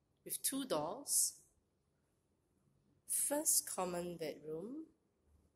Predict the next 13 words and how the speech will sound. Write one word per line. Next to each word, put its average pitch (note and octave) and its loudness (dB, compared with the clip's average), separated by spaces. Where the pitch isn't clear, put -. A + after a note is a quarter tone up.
Sitting C4 6
area E3+ 4
and E3 -6
wardrobes. D#3+ -2
Second C4 6
common E3+ 0
bedroom. D#3+ -4
Use E3+ 0
it G#3+ 4
as F3+ 4
a D#3+ 0
study E3+ 4
room. E3+ -6